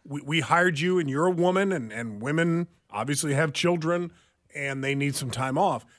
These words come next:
But, but this is not a small business. This is not a small mom and pop business. This is a major corporate entity. And whether or not she comes back in two weeks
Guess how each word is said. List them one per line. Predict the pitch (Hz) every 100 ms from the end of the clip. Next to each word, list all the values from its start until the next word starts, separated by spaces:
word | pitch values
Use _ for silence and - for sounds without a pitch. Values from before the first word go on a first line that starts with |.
| _ _
But, | 175 170 170
but | 180 165
this | 285 277
is | 190 156
not | 160 160 156
a | 151
small | - 156 139
business. | 123 123 117
This | 156 180
is | 196
not | 175 180
a | 165
small | - 160 139
mom | 127 123
and | 110
pop | 107 104 82
business. | 82 69 67 62 - _ _ _
This | 165 175
is | 185 160
a | 139
major | 117 135 170 160 175 170 -
corporate | - 165 156 147 143 - 151
entity. | 127 101 73 64 - _ _ _ _ _ _
And | 143 143 139 131 123
whether | 139 180 202
or | 190
not | 175 165
she | - 180
comes | - 170 135
back | 143 143 -
in | - 139 127 117 117 -
two | 156 127
weeks | 117 190 202 -